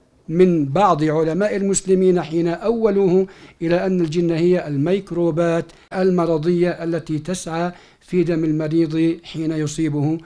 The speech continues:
المرض. هذا التأويل باطل، لكن لا نبني عليه أن صاحبه يكون خارجا عن دين الله سبحانه وتعالى، ولذا فرق الفقهاء بين، بين الكليات الثلاث الأولى وبين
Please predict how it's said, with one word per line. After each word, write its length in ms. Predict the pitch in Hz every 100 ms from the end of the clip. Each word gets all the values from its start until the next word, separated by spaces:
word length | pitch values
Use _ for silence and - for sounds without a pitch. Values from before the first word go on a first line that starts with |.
| - _ _
المرض. 440 | 180 185 160 123 120 - _ -
هذا 200 | 202 214
التأويل 480 | 208 196 196 185 170
باطل، 600 | 175 185 185 202 247 247 - _ 156
لكن 300 | 165 165 160
لا 220 | 160 160
نبني 340 | 202 220 214
عليه 420 | 180 180 190 165
أن 160 | 175 165
صاحبه 640 | 147 156 139 165 160 151
يكون 380 | 147 139 160 147
خارجا 560 | 139 170 180 160 170 170 - - - 139
عن 200 | 170 170
دين 180 | 170
الله 280 | 160 151 160
سبحانه 580 | 165 143 131 151 151 147
وتعالى، 600 | 151 151 147 156 190 202 - - _ -
ولذا 520 | 170 226 233 202 202
فرق 420 | 175 196 185 180
الفقهاء 680 | 180 175 180 170 160 170 160
بين، 420 | 143 170 202 185
بين 380 | 175 151 180 175
الكليات 760 | 151 147 214 220 208 196 185 175
الثلاث 400 | 147 156 165 160
الأولى 480 | 147 180 214 226 233 - - _ _ _ _ _ - - _ - - -
وبين 640 | 151 151 170 165 160 160